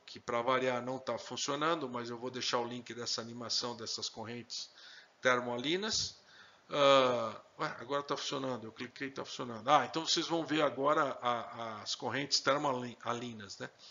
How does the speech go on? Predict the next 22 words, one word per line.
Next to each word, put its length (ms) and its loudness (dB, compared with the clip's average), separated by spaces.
Olha, 240 10
ela 160 2
sai 300 10
do 100 0
Equador, 480 4
esquenta, 540 4
essa 160 4
é 20 -6
a 20 -8
corrente 360 2
do 80 -6
Golfo. 520 -8
Ela 220 4
passa 480 6
aqui 160 -8
pelas 320 0
costas 380 0
dos 100 -6
Estados 340 0
Unidos, 380 -2
aqui 180 0
ela 240 4